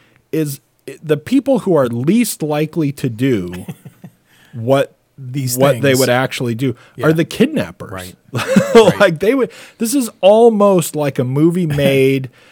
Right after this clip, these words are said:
Speaker 1: to make you feel safer ab-
Speaker 2: <laughs> Right.
Speaker 1: about having your kid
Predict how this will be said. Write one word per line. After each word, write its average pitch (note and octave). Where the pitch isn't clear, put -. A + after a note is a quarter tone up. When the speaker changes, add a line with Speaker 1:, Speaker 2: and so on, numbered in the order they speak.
Speaker 1:
to -
make D#3+
you E3
feel C#3+
safer A#2
ab- C3+
Speaker 2:
<laughs> A#2+
Right. B2+
Speaker 1:
about C3
having C3+
your A#2+
kid A#2